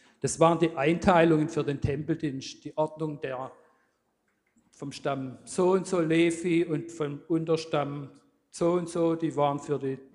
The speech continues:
Tür, fürs Türhüten zuständig, die anderen fürs Opfern. Und da ist öfters von der Ordnung, einer Ordnung die Rede. Also es war geordnet, der Gottesdienst,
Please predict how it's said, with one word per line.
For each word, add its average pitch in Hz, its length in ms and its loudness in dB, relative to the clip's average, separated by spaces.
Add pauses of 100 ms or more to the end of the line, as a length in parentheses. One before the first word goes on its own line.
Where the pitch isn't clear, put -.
Tür, 170 280 0
fürs - 280 -12
Türhüten 180 520 2
zuständig, 165 640 -2
die 147 100 -4
anderen 143 260 -2
fürs - 320 -4
Opfern. 170 460 0 (360)
Und 147 140 0
da 165 60 8
ist 160 180 2
öfters 165 340 -4
von 156 240 -2 (440)
der 147 200 -6
Ordnung, 135 520 -4 (520)
einer 139 260 -8
Ordnung 143 400 -4
die 143 100 -4
Rede. 131 380 -6
Also 131 140 -8
es - 140 -16
war 151 220 0
geordnet, 151 840 -4
der 135 100 -8
Gottesdienst, 131 840 -10